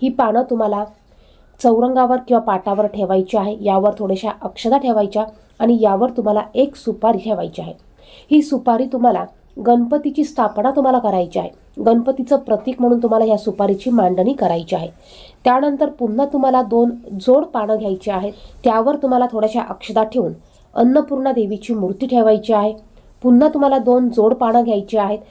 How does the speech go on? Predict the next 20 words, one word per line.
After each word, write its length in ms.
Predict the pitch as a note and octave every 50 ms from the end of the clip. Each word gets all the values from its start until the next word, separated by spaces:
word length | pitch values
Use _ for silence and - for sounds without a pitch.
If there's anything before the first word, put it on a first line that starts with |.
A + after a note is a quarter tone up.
| - - - _ -
त्यावर 260 | B3 G#3 G#3+ A3 C4 C4 B3+
थोड्याशा 300 | B3+ A#3+ A3+ A#3 B3 B3 -
अक्षदा 340 | - F#3 - - - G#3 G#3+
ठेवून 240 | G#3 A3 A#3+ A#3 A3+
तुम्हाला 360 | A3+ A3+ G3+ G3+ G3 G3+ G#3 G#3 - - - - _ _ _ -
कुबेराची 600 | - B3+ B3+ A#3+ A3 C#4 D4 D4+ C#4+ C#4 C#4 C#4+
प्रतिमा 460 | D4+ - B3 G#3+ A3 - B3 A#3+ F#3 D#3+ D#3+ - _ _ _ _ _ -
किंवा 220 | B3 B3+ C#4 D4
तुमच्याकडे 420 | D4 D#4 C#4 B3+ C#4 C4+ C#4 C#4
कुबेराची 640 | C#4 C#4 - B3 A#3 A#3 B3 B3 B3 A#3+ A#3 A#3+ C4
मूर्ती 320 | A#3+ G3+ F#3+ F#3 - A#3 A3+ -
असेल, 320 | - A#3+ - A#3 F#3+ F#3 F#3+
तर 80 | -
तुम्ही 160 | A3 A3 A3 G#3+ -
ती 120 | - D4 D4
ठेवू 200 | D4 C4 B3+ A#3
शकतात 340 | A#3 B3 A3+ A#3+ - B3 A#3+ A#3+ - -
किंवा 280 | A#3+ C4+ B3 G#3+ F3+ F3+ - - _ _ _ _
कुबेराचं 560 | - B3 A#3+ A3 C4+ C4 C4+ C4 C4 - C#4+
प्रतीक 380 | C#4 - A3 - - - A#3+ A#3